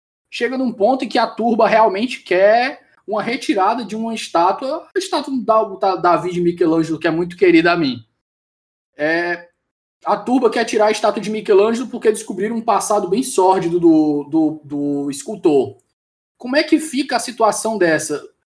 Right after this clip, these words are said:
A, o museu, digamos que o museu ceda às pressões e vá lá e retire. Como é que ficam as minorias? Como é que fica o direito das minorias nessa situação? Que também deve ser protegido dentro de uma democracia.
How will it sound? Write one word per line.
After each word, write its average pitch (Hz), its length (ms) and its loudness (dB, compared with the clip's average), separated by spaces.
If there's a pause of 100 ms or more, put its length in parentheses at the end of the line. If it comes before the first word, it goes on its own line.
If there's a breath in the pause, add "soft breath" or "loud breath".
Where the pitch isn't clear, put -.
A, 202 360 -2 (220)
o 196 80 -14
museu, 247 460 -4
digamos 247 300 -6
que - 80 -6
o 254 40 -4
museu 226 280 0
ceda 220 340 2
às 214 120 0
pressões 214 760 -2
e 226 60 -6
vá 214 160 2
lá 214 160 4
e 247 60 0
retire. 208 500 -4 (180 loud breath)
Como 240 160 -2
é - 60 0
que - 140 -6
ficam 240 500 -4
as 180 220 0
minorias? 190 540 2
Como 185 200 -2
é 208 60 4
que 208 120 -6
fica 226 280 -8
o 185 40 -4
direito 180 440 4
das 180 200 0
minorias 175 840 -4 (220)
nessa 175 260 -2
situação? 156 720 -4 (540)
Que 175 100 -6
também 165 260 2
deve 156 180 2
ser 165 120 -2
protegido 143 580 0
dentro 123 180 -4
de 131 60 -8
uma 127 60 -4
democracia. 120 720 -2